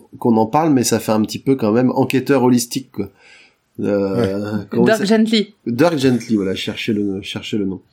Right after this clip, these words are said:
Speaker 1: Donc effectivement, tout ce petit monde se regroupe, et l'alcool aidant, les langues se délient,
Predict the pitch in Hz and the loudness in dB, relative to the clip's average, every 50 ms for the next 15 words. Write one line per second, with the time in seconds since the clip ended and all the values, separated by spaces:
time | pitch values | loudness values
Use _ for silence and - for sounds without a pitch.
0 | _ _ _ _ _ _ _ _ _ _ _ _ _ _ - - _ _ _ _ | _ _ _ _ _ _ _ _ _ _ _ _ _ _ -20 -20 _ _ _ _
1 | _ _ _ _ - 131 143 180 190 190 185 - - 165 165 165 165 156 - 160 | _ _ _ _ 0 2 2 4 2 2 0 0 0 2 2 4 2 2 0 -2
2 | - - 135 123 117 113 113 - - - - 127 127 123 123 117 117 120 113 113 | 0 2 4 4 4 2 0 -4 -8 -4 0 0 2 2 2 2 0 0 0 2
3 | 135 131 170 214 220 - - 139 139 143 175 202 - - 165 135 123 113 123 147 | 2 2 2 0 0 0 0 0 2 2 2 2 2 2 2 2 2 2 2 2
4 | 185 165 120 117 143 175 170 - - 131 107 107 95 92 104 - | 2 2 4 4 2 2 0 0 0 0 0 0 -2 -4 -6 -10